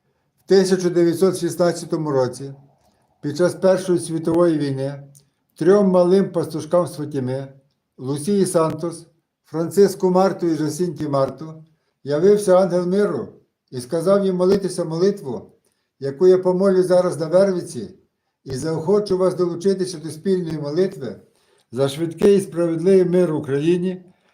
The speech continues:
за посвяту України, Росії і цілого світу непорочному серцю Марії,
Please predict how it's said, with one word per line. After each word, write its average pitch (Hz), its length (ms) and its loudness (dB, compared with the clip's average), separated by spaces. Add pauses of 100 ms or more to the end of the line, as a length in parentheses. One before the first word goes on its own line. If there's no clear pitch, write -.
(140)
за 139 180 -4
посвяту 180 580 0
України, 170 840 -2
Росії 170 720 0
і 147 100 -10
цілого 143 440 -2
світу 196 460 -4 (500)
непорочному 175 800 0
серцю 151 420 -4
Марії, 110 480 -6